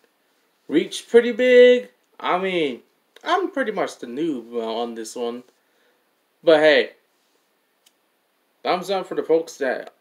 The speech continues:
are subscribed. Hey. Alright.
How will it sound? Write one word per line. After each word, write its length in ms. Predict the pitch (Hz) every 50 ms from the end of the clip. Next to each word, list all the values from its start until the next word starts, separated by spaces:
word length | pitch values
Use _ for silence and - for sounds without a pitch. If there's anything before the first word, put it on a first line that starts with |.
| _ -
are 220 | 131 131 127 123
subscribed. 720 | - - 139 - - - 165 160 165 165 165 165 165 156 160 _ _ _ _ _ _ _ -
Hey. 260 | - 101 - - - - _ _ _ _ _ _ _ _ _ _ _ _ _ _ _ _ _ _ _ _ _ _ _ _ _ _ _ _ _ _ _ -
Alright. 280 | - 120 110 - - -